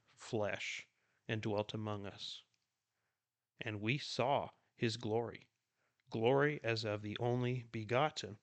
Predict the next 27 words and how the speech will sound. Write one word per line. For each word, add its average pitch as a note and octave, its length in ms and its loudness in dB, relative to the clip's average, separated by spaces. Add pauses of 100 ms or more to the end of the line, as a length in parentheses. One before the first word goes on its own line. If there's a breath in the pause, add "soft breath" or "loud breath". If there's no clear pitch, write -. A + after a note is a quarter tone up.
(160)
there's G#2 180 -6
that A#2 160 -6
word B2+ 220 2
again, G2+ 260 -8 (140)
begotten, A#2 560 -6 (1080)
"the A2 120 0
only C#3 240 4
begotten B2+ 720 -2
from A2 260 0
the A#2 80 0
Father, A2+ 540 -2 (480)
full B2 440 6
of A#2 160 -2
grace G#2+ 500 -6 (200)
and G#2+ 160 -6
truth." - 500 -8 (1500)
Do - 80 0
you F#3+ 120 6
see D3+ 280 2
the G#3 100 0
consistency E3 840 0
in D3+ 140 2
what A#2+ 180 0
John A#2 280 -4
is C3+ 120 -2
saying A#2 340 -2
here? E3 300 -2